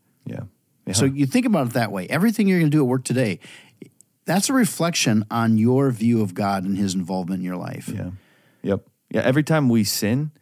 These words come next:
Speaker 1: you, it's a shortcut.
Speaker 2: Mm-hmm.
Speaker 1: You know, you
Speaker 2: It's a
Speaker 1: look
Speaker 2: lack
Speaker 1: at
Speaker 2: of faith.
Speaker 1: Yeah, you steal something, it's a, it's a lack of faith that God will provide it,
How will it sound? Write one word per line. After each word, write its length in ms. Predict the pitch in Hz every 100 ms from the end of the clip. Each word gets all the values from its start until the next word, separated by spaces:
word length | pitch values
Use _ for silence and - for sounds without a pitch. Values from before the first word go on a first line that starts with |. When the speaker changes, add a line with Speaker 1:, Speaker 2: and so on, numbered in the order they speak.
| _ _ _ _ _
Speaker 1:
you, 180 | 110 - _ -
it's 120 | 123
a 40 |
shortcut. 560 | 113 135 104 - - -
Speaker 2:
Mm-hmm. 260 | 107 92 110 113 - - -
Speaker 1:
You 80 | 113
know, 60 | 98
you 100 | 98
Speaker 2:
It's 100 | 107
a 40 |
Speaker 1:
look 40 | 120
Speaker 2:
lack 140 | 117
Speaker 1:
at 60 | 101
Speaker 2:
of 100 | 135
faith. 300 | 190 180 104
Speaker 1:
Yeah, 120 | 113
you 140 | 90 101
steal 260 | - 120
something, 360 | 120 156 147 131
it's 140 | 107
a, 240 | 104 98 95 -
it's 140 | 107
a 20 | 101
lack 280 | 110 131
of 80 | 131
faith 220 | 107 120
that 80 | 117
God 160 | 107 110
will 60 |
provide 420 | 107 104 90 90 127
it, 200 | 202